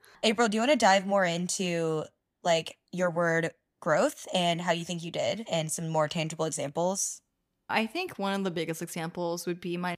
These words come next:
Speaker 2: involvement with the Slanted community this year. All in all, I just really love the community I built for myself here in New York with people that really inspire me.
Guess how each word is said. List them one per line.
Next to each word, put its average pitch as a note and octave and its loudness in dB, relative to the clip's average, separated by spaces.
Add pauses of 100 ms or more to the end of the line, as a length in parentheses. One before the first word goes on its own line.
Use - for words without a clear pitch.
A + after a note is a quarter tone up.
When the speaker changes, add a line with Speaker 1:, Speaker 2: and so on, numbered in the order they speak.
Speaker 2:
involvement F3+ -2
with F3 -8
the F3 -8
Slanted F3+ -6
community C4+ 0
this C4+ -4
year. C#4 -2 (360)
All G#3 4
in G3 0
all, F3+ -2
I F3 -2
just F#3+ -6 (380)
really G3 0
love F3+ -2
the F#3+ -8
community F3+ -6
I F3+ -2
built - -8
for C4 -10
myself D4 -4
here D4 -2
in C#4 0
New C#4 0
York C#4+ 2
with - -12
people F3+ -6
that F3+ -4 (440)
really F#3 0
inspire F#3+ -4
me. E4 -2